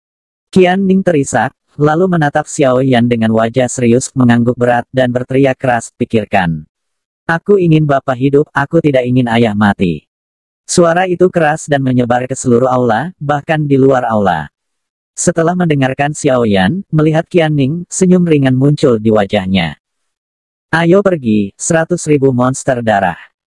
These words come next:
Ini akhir dari pembunuhan." Xiao Yan berbalik,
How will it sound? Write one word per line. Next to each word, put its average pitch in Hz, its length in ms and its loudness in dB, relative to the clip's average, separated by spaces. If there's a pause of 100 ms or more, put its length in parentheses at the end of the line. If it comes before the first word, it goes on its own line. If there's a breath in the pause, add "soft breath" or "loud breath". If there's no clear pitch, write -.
(160)
Ini 175 320 4
akhir 156 320 0
dari 139 320 -2
pembunuhan." 101 720 -2 (160)
Xiao 170 480 2
Yan 127 240 0
berbalik, 123 480 -2